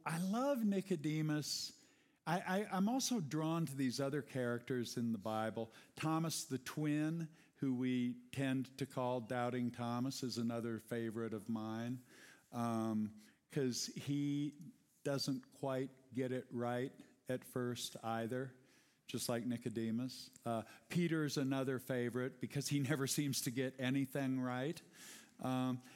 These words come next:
these are the characters in the Bible that I'm drawn to because they are so human, and, um,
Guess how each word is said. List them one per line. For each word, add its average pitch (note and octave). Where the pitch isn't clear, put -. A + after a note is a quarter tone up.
these B3+
are D#4
the B3+
characters F#3+
in C3+
the B2+
Bible A2+
that G#2
I'm G#2
drawn G#2+
to G#2
because F3+
they C3
are A#2
so C#3
human, F2
and, A2+
um, G2+